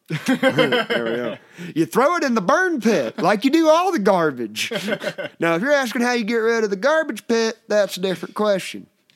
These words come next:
Speaker 1: That's for your ancestors to figure out.
Speaker 2: You bury it. <laughs> But, um,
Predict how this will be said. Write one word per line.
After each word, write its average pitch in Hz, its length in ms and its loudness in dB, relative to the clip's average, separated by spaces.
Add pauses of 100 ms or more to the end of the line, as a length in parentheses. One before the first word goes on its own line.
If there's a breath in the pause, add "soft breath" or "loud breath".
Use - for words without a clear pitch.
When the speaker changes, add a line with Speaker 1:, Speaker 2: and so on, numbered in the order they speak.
(100)
Speaker 1:
That's 120 220 -12
for 131 160 -12
your 104 160 -10
ancestors 131 560 -10
to 123 60 -14
figure 120 360 -10
out. 107 260 -12
Speaker 2:
You 110 120 -16 (120)
bury 90 340 -10
it. - 120 -20
<laughs> 214 540 2
But, 175 440 2
um, 127 160 -2